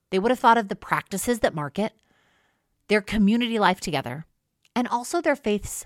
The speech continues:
political implications. That is, following Yahweh their God was expressed in personal devotion, life together as a collective,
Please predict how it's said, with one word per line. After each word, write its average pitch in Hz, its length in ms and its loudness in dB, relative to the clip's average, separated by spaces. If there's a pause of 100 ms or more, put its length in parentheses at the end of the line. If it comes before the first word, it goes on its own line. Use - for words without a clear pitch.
political 226 380 -2
implications. 175 880 -8 (880)
That 262 220 6
is, 220 260 -2 (300)
following 262 520 4
Yahweh 185 360 6
their 180 160 0
God 147 300 0
was 151 140 -8
expressed - 520 -6
in 151 80 -10
personal 214 400 -6
devotion, 165 640 -4 (340)
life 196 300 0
together 220 360 2
as 208 120 -2
a 202 40 -4
collective, 151 640 -4